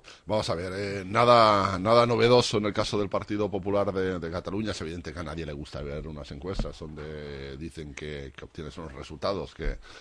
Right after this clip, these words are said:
que para nada son buenos, pero no representa ninguna novedad. Y digo esto porque históricamente siempre el Partido Popular,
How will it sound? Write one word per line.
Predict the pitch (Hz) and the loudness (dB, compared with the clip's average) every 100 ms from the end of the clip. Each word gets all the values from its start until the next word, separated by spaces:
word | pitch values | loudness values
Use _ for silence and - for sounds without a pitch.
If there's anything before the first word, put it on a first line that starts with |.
| - _ | -20 _
que | - | -10
para | 82 85 87 | -6 -4 -4
nada | 101 95 | -2 -2
son | 90 98 90 | -4 -6 -4
buenos, | 98 107 107 | -2 -2 -4
pero | 98 92 90 90 | -2 0 0 0
no | 92 107 110 | 0 4 4
representa | 117 110 113 104 | 2 -2 -2 0
ninguna | 101 98 92 85 | 0 -2 -4 -6
novedad. | 85 95 120 95 80 | -4 -2 -2 -4 -8
Y | 80 85 | -8 -6
digo | 98 120 | -4 -4
esto | 120 - 120 | -4 -4 -4
porque | 110 - 95 | -4 -4 -4
históricamente | 90 - 113 107 104 104 107 95 110 - | -4 -2 -2 0 0 0 -2 -2 -4 -4
siempre | - - 107 110 | -10 -8 -6 -6
el | |
Partido | 98 - 113 104 | -6 -6 -6 -6
Popular, | 101 98 98 104 107 | -4 0 4 4 2